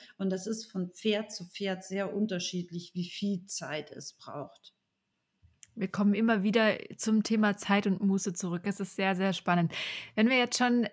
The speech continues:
Speaker 2: viel Zeit und Muße in deine Mobilisationsübung gesteckt haben und die schon gut funktioniert, hast du uns denn noch ab von dieser Übung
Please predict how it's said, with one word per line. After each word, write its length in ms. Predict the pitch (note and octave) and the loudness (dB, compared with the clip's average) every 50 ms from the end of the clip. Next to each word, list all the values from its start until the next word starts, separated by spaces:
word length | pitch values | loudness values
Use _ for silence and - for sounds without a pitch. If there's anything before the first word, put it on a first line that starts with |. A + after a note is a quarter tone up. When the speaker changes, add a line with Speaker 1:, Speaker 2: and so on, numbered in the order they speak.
| _ - - - - _ - | _ -16 -20 -20 -20 _ -18
Speaker 2:
viel 300 | - - B3 C4 C4+ C4 | -4 0 2 2 2 0
Zeit 280 | - - G3+ A3+ A3 A3 | 0 4 4 6 6 6
und 180 | A3 G3 - - | 4 0 0 2
Muße 380 | G#3 G#3+ A3 A#3 G#3+ - - | 4 6 6 6 4 4 2
in 140 | G3 G3 F3 | 2 4 4
deine 160 | F#3 F#3 F#3+ | 4 6 6
Mobilisationsübung 1080 | F#3 F#3+ F#3 F#3+ F3+ E3+ F3 F3 F#3+ F3+ - - F#3 E3+ F3 D#3 - D3 D#3+ D3+ D#3 D3 | 6 6 4 4 4 2 2 2 2 0 0 2 4 4 4 4 2 0 0 0 0 0
gesteckt 460 | D#3 D3+ - - - C#3 - - - | -2 -4 -4 -4 -6 -8 -6 -4 -4
haben 160 | E3+ D3+ D3+ | -2 -2 0
und 160 | E3 E3+ E3+ | 0 0 0
die 80 | G3 F#3+ | 0 0
schon 180 | - G#3+ G3+ F#3 | 2 2 2 4
gut 160 | G3+ G3 F3 | 4 2 0
funktioniert, 680 | - - F#3+ F#3 F3 - - F3 F3 E3 E3 D3+ - - - - - - - - - | 2 2 0 2 0 0 2 2 4 4 2 0 -2 -6 -12 -14 -14 -14 -14 -16 -6
hast 300 | - - G3 G#3 G#3 - | 0 2 2 2 2 0
du 40 | A#3 | -2
uns 220 | A#3+ A#3+ A3 A3+ - | -2 0 -2 0 0
denn 240 | A#3+ A3+ A3+ A3 | 0 0 2 4
noch 400 | A3 G#3+ G#3 G#3+ G#3 - - - - _ | 4 4 4 4 2 0 -6 -12 -14 _
ab 240 | - - G3+ - - | -4 -2 -2 -2 -2
von 180 | - G#3+ G3+ | 0 2 2
dieser 240 | F#3+ G3+ G#3 G#3 - | 2 2 2 0 0
Übung 460 | - G3 G3 G#3 G#3+ G#3 G#3 G#3 - | 0 -2 -2 0 2 2 2 0 0